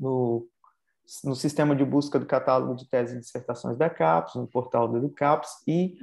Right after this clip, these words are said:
consultamos alguns repositórios de universidades, né? E aí, é, utilizamos para, tanto como palavras-chave, como sentenças,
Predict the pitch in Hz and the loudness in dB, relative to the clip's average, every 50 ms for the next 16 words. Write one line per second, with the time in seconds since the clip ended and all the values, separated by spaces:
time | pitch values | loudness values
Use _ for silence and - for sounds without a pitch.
0 | - - - - 180 175 - - - - 160 165 170 165 143 160 156 147 156 170 | -12 -4 0 2 2 2 0 -6 -2 -2 0 0 0 2 2 2 2 2 0 -2
1 | 165 165 147 165 185 185 - 185 175 165 170 170 - 156 147 151 156 156 143 143 | -4 -4 -4 -4 -4 -2 0 0 0 0 -2 -6 -2 0 0 0 -2 -4 -8 -10
2 | 143 160 160 170 170 170 165 160 147 156 156 - - - 190 160 127 123 120 117 | -8 -6 -4 -4 -2 -2 -2 -2 -2 -2 -4 -4 -4 -2 2 2 4 4 2 0
3 | 113 - - - 127 151 185 - _ _ _ _ _ _ _ _ _ _ _ - | -2 -6 -8 -8 -8 -8 -10 -12 _ _ _ _ _ _ _ _ _ _ _ -4
4 | - 135 135 127 135 139 143 156 160 170 170 165 - _ _ _ _ _ - - | 2 4 6 6 6 6 6 6 4 2 0 -4 -12 _ _ _ _ _ -6 -2
5 | 117 120 123 123 120 117 117 113 113 113 120 123 123 - 156 151 139 127 143 139 | 0 2 4 4 4 6 6 6 4 4 2 0 0 2 2 2 2 2 0 -2
6 | 147 156 - - 151 143 135 139 143 139 131 143 143 - - 147 151 147 - 139 | -2 -4 -4 0 0 2 2 0 -2 -4 -8 -10 -8 -8 -6 -6 -6 0 2 2
7 | 135 131 131 135 131 127 127 120 117 - - - 139 143 156 147 147 - - 135 | 4 4 4 4 2 0 -2 -6 -6 -8 -4 2 2 4 2 2 -2 -6 -8 -8
8 | 131 131 127 - 147 139 143 - 139 131 135 147 160 - - 147 | -8 -8 -6 -6 -6 -4 -2 -2 -2 -2 0 -2 -4 -4 -4 -8